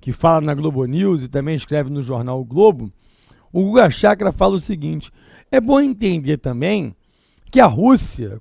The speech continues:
quando fala dos temas ligados aos Estados Unidos, como, por exemplo, a questão de Israel e a Palestina, sobre a questão do Iraque,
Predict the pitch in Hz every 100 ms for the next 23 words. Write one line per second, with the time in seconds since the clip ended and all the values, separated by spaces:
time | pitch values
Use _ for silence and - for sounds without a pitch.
0 | - 202 247 220 175 - 190 175 151 131
1 | 120 123 147 - 180 190 156 147 135 139
2 | 139 170 143 131 156 123 - 147 117 117
3 | 185 226 127 101 _ _ _ _ _ _
4 | 180 185 - 170 151 117 175 170 - 135
5 | _ _ _ - 143 - 151 - 160 151
6 | 135 127 123 131 165 156 139 139 120 98
7 | - 147 214 208 156 117 - _ _ _
8 | _ _ - 196 180 - 160 - 175 180
9 | 147 131 135 190 214 - - 135